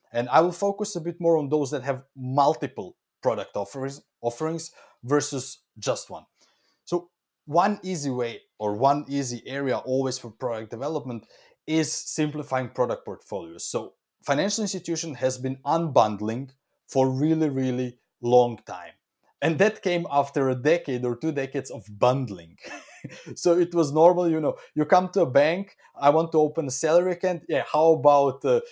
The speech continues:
savings? How about insurance? How about non-life insurance? Well, why don't you just take everything from our bank?"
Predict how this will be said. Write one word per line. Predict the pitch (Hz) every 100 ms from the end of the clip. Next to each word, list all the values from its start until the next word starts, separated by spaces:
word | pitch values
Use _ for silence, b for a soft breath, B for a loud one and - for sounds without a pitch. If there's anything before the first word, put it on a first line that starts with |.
| B
savings? | - 160 156 160 160 147 -
How | 147 143
about | 135 131 127 120 113
insurance? | 107 - - 160 156 151 147 - -
How | 143 131
about | 127 123 110
non-life | 135 156 156 147 147 147
insurance? | 156 131 151 151 147 135 B B
Well, | 185 185
why | 175 208
don't | 233
you | 208
just | 160 147
take | 147 139
everything | 139 139 131 127 110
from | 117 110
our | 101
bank?" | 110 95 92 -